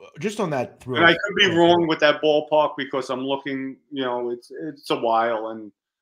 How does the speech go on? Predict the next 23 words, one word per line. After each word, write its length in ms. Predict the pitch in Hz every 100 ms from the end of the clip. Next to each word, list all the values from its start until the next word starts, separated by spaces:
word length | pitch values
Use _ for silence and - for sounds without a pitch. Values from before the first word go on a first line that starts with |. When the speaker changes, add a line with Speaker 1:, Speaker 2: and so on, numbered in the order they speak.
| _ -
Speaker 2:
that 200 | 127 -
question 360 | 127 - 123
came 180 | 120 123
out 140 | 120 117
of 60 |
the 80 | 113
blue. 320 | 110 107 101 - _ _
So 180 | 98 95
Speaker 1:
Yeah. 260 | 156 110 90 _ -
I, 80 | 170
one 200 | 196 240
quick 200 | 247 226
question. 480 | 208 208 202 151 123
Uh, 180 | 135 135 -
in, 340 | 147 139 131 -
I 60 |
think 140 | 160 320
it 60 |
was 120 | 226 123
twenty 400 | - 135 120 110
eighteen, 280 | 104 117 104
twenty 220 | 117 104
nineteen, 520 | 104 104 - 101